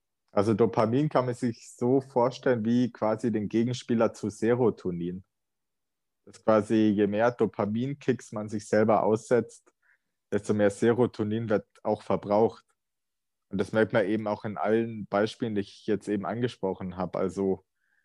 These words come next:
egal, ob man jetzt pornografiesüchtig ist oder smartphone-süchtig oder kaufsüchtig, es wirkt alles identisch aufs Gehirn und, und all diese Dinge vereint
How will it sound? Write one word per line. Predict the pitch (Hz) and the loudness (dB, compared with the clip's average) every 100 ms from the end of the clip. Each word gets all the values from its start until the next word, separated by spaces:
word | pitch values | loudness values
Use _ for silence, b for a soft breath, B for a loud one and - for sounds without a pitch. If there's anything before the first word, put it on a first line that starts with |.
| _ _ _ _ _ | _ _ _ _ _
egal, | - 104 110 131 | -6 0 4 4
ob | 131 | 2
man | 117 | 2
jetzt | 107 - - | 0 -2 -4
pornografiesüchtig | 117 113 117 104 104 - 127 147 - 139 - 143 127 | -2 0 0 -2 -4 -2 -2 -2 -2 -8 -6 -6 -4
ist | 127 127 | -6 -6
oder | 107 104 | -6 -6
smartphone-süchtig | 98 - 98 123 - 135 127 - 131 - 135 117 | -8 -6 -4 -4 -6 -8 -8 -8 -8 -6 -6 -4
oder | 107 98 | -2 -4
kaufsüchtig, | - - 110 123 - 127 123 - 127 - _ _ _ _ _ _ _ _ | -4 -2 -2 -2 -4 -4 -4 -2 -4 -4 _ _ _ _ _ _ _ _
es | - 110 | 0 2
wirkt | 127 104 | 2 4
alles | 104 120 127 | 4 4 2
identisch | - 95 110 139 131 113 | -2 0 0 0 -4 -4
aufs | 101 104 - | -6 -6 -12
Gehirn | - 110 90 117 135 | -4 -4 0 2 2
und, | 127 110 104 98 - | 0 -4 -6 -10 -12
und | 98 107 95 - _ _ _ - _ | -10 -6 -8 -10 _ _ _ -20 _
all | - 123 131 131 131 - | 4 6 6 4 -2 0
diese | 117 107 | 4 4
Dinge | 101 117 131 131 131 127 117 - | 4 2 4 4 4 2 -2 -4
vereint | 113 95 98 110 127 - | -4 -2 -2 -2 -4 -12